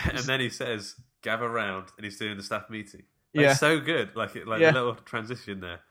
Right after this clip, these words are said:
Speaker 1: Um, "Gather round," and then other people jump, gather around a person, and it comes
Speaker 2: Yeah,
Speaker 1: to
Speaker 2: yeah.
Speaker 1: the, yeah, it's so good.
Speaker 2: Yeah, it's good.
Speaker 1: Um,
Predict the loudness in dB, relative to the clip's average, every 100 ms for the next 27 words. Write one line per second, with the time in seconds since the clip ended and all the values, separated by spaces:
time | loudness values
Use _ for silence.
0 | _ _ _ _ -10 -6 -4 -6 -8 _
1 | _ -4 -4 -2 -2 -4 -6 -12 _ -12
2 | -6 -4 -4 -6 -10 -12 -14 -16 _ -10
3 | -8 -6 -10 -8 -10 -10 -14 -20 _ -14
4 | -14 -12 0 6 6 6 4 -4 -8 -6
5 | -6 -10 -10 -10 -12 _ -20 -20 _ -8
6 | -8 -2 -4 -4